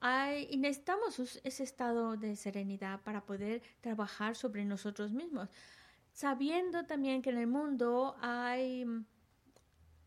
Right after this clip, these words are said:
hay diferentes creencias y religiones, como también en el mundo hay personas que no son creyentes, que, o,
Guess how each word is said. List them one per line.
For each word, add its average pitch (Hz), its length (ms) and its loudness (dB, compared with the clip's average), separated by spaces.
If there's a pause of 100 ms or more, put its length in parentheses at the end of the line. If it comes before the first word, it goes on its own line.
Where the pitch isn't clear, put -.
(220)
hay 311 160 6
diferentes 269 1120 0 (220)
creencias 233 1120 0
y 220 60 0
religiones, 220 840 -2 (240)
como 262 300 6
también 277 560 2
en 285 140 0
el 277 100 2
mundo 262 720 0 (280)
hay 269 200 -4
personas 269 760 0
que 226 160 -2
no 208 300 2
son 220 240 -4
creyentes, 262 720 -4
que, 214 260 -4
o, 208 280 -6